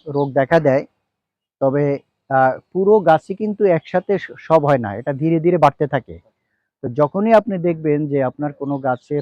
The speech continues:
পাতা পড়ে যাচ্ছে, আপনি যেখানে পড়ে যাচ্ছে তার উপর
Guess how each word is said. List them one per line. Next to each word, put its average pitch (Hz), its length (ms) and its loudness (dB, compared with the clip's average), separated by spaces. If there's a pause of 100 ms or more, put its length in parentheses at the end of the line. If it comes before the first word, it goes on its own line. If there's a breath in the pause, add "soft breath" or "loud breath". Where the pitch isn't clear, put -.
পাতা 123 300 -4
পড়ে 123 340 -4
যাচ্ছে, 156 420 -4 (520)
আপনি 147 360 -4
যেখানে 156 440 0
পড়ে 196 280 4
যাচ্ছে 196 280 2
তার 165 200 2 (100)
উপর 196 220 0